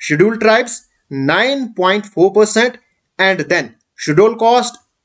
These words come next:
thirty three point three percent and other backward classes twenty seven point two percent।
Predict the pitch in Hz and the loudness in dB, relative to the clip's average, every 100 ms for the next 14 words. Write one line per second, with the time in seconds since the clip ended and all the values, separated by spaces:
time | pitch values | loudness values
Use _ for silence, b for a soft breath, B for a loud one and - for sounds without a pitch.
0 | - 214 220 - 285 285 233 233 214 196 | -2 0 0 0 0 2 0 0 2 0
1 | 214 220 - 170 196 208 208 233 233 _ | 0 -4 -10 -6 2 2 2 -2 -4 _
2 | _ _ _ 196 226 262 262 _ _ _ | _ _ _ -2 -2 -4 -12 _ _ _
3 | 170 202 254 254 165 170 180 190 202 196 | -4 -2 -2 -4 -2 0 -2 0 0 0
4 | 165 143 151 226 269 - _ _ - 196 | 0 0 2 0 -2 -8 _ _ 0 2
5 | 233 247 247 269 226 180 160 160 151 147 | 2 0 -4 -4 -2 0 0 -2 -6 -2
6 | 170 269 - _ _ 160 190 359 - _ | 0 -2 -8 _ _ 2 2 0 -6 _
7 | _ - 139 - 131 - | _ -2 -2 -2 -10 -14